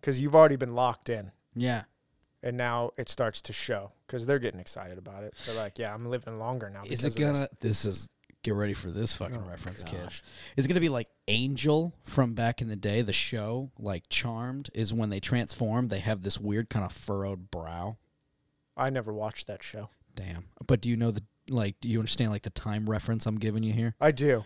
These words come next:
Speaker 2: Okay.
Speaker 1: I know, I know the show that you're talking about.
Speaker 2: Oh, good.
Speaker 1: I've never watched it, so I don't,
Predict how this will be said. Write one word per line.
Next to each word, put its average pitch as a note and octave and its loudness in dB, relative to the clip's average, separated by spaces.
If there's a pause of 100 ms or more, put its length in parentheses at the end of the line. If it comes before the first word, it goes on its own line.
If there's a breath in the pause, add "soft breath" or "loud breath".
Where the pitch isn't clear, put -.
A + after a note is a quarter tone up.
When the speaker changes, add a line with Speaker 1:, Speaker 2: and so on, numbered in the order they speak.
(160)
Speaker 2:
Okay. G#2 0
Speaker 1:
I D#3 10
know, F3 10
I D#3+ 8
know D#3 8
the D3+ 4
show D3 6
that C3+ 4
you're A#2 -8
talking B2 0
about. C#3+ 0 (140)
Speaker 2:
Oh, F3+ 10
good. E3+ 6
Speaker 1:
I've C#3 6
never E3 8
watched B2 6
it, E3 2
so C#3 6
I C3 10
don't, C3+ 4